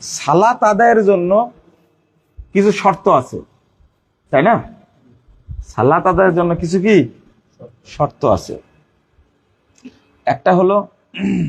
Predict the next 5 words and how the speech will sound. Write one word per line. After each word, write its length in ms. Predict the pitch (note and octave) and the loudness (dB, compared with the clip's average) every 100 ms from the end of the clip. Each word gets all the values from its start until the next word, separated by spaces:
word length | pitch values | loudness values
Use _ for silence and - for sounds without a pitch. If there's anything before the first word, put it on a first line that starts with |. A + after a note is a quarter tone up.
| B2 - _ _ _ _ _ _ _ _ _ _ _ _ - | -8 -18 _ _ _ _ _ _ _ _ _ _ _ _ -8
যে 400 | B2+ D3 C#3+ - - _ _ _ _ _ _ _ - | 0 2 2 0 -6 _ _ _ _ _ _ _ -2
যদি 360 | D#3 F3 F#3+ G3 - - - - | 2 4 2 -2 -10 -20 -20 -4
মসজিদে 680 | C#3+ D#3 C3+ F#3 D#3+ B2 D2+ - _ _ _ _ _ _ _ _ | -2 0 0 0 2 0 -2 -16 _ _ _ _ _ _ _ _
কবর 240 | F3 G3 G3 | 2 2 2
থাকে, 440 | - C3 G#2 - | 0 -4 -4 -12